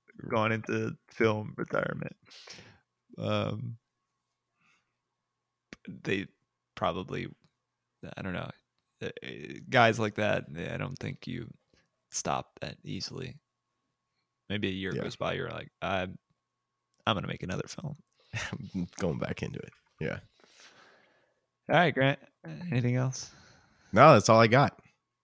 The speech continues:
Speaker 1: That's it for me. I will not bore you with my, had a lot of notes. It was like, "Why did blah, blah, blah? Why did blah, blah, blah? Why blah, blah, blah?"
Speaker 2: Yeah,
Speaker 1: And
Speaker 2: it's
Speaker 1: it doesn't
Speaker 2: not,
Speaker 1: matter.
Speaker 2: no.
Speaker 1: It's, it's all good.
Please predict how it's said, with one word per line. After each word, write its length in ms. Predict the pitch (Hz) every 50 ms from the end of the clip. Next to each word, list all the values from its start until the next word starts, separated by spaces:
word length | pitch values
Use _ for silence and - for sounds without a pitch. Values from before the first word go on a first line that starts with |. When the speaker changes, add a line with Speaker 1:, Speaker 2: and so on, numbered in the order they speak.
| _ _ _ - - - -
Speaker 1:
That's 220 | - - - - -
it 120 | 113 113
for 260 | - - - - 151
me. 460 | 151 151 156 143 120 107 104 101 101 - - -
I 80 | - 113
will 140 | 120 120
not 220 | 123 127 127 120 104
bore 240 | 117 123 123 123 120
you 140 | 117 117
with 240 | 113 110 107 - -
my, 480 | 113 113 110 107 107 110 - - 107 113 _ _ _ _ _ _ _ _ _ _ _ _ _ _ -
had 120 | - 92
a 60 | 104 110
lot 200 | 113 110 107 104
of 80 | 104
notes. 400 | 104 104 104 101 104 - - - -
It 40 |
was 80 | - -
like, 100 | 65 - - -
"Why 320 | - 98 98 117 143 160
did 220 | 160 139 123 117 -
blah, 160 | - 95 95
blah, 120 | - 120
blah? 380 | 135 175 180 131 90 - - 131 - -
Why 220 | - 85 82 92 95
did 160 | 95 98 95
blah, 140 | - 78 82
blah, 100 | - 107
blah? 420 | - 165 165 160 160 156 147 135 - - _ _ _ _ _ - _ -
Why 200 | 98 113 139 165
blah, 160 | 143 - 113
blah, 120 | 107 110 107
blah?" 460 | - 151 143 120 - - - 120 110 - _ _ _ _ _ _ _ _ _ _ - 214
Speaker 2:
Yeah, 120 | 110 110
Speaker 1:
And 260 | 107 107 110 104 98
Speaker 2:
it's 200 | 82 107 - -
Speaker 1:
it 20 | -
doesn't 220 | 147 151 147 160
Speaker 2:
not, 40 | 131
Speaker 1:
matter. 480 | 117 113 113 110 110 107 107 110 107 113 - - - - _ -
Speaker 2:
no. 120 | - - -
Speaker 1:
It's, 580 | 101 101 - - - - - - - - - - _ _ _ _ _ _ _ _ _ _ _ _ _ _ _ _ _ _ _ - - _ _ _ _ _ _ _ _
it's 80 | - -
all 120 | - - - -
good. 180 | - - -